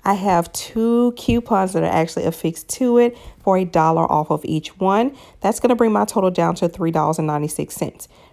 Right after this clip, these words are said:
Receiving back two dollars and ninety-eight cents for purchasing two from Ibotta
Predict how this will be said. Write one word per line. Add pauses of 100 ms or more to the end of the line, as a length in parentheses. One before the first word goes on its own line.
Receiving
back
two
dollars
and
ninety-eight
cents
for
purchasing
two
from
Ibotta